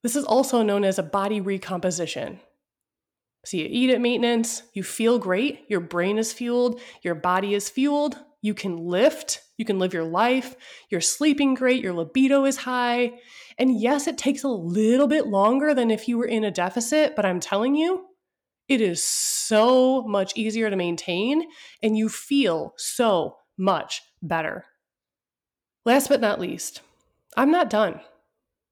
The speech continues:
I'm not done. I'm constantly evolving.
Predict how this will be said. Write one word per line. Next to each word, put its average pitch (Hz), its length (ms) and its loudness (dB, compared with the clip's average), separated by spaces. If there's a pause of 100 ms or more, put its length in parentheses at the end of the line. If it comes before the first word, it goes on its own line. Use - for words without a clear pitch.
(760)
I'm 262 140 4
not 269 220 4
done. 233 340 2
I'm 196 140 -4
constantly 247 640 -2
evolving. 202 760 0